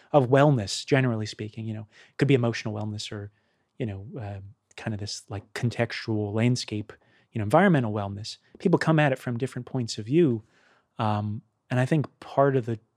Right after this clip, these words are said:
joy is, is sharing that with people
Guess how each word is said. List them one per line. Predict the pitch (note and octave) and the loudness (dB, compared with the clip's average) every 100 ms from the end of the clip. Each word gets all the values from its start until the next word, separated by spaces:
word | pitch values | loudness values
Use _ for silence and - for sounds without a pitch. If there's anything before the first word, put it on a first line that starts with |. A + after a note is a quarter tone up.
| _ | _
joy | - B2 A#2 B2 C3 C3 B2 - | -6 -2 0 2 2 0 -4 -8
is, | A2+ G#2+ G#2 G#2 G#2+ - _ _ _ _ - | -6 -6 -6 -8 -8 -12 _ _ _ _ -4
is | G#2+ | -2
sharing | - A2+ B2+ D3+ | 2 4 4 4
that | D#3+ | 2
with | D#3 - | -2 0
people | C#3+ D3 F3+ F#3 | -2 2 0 -2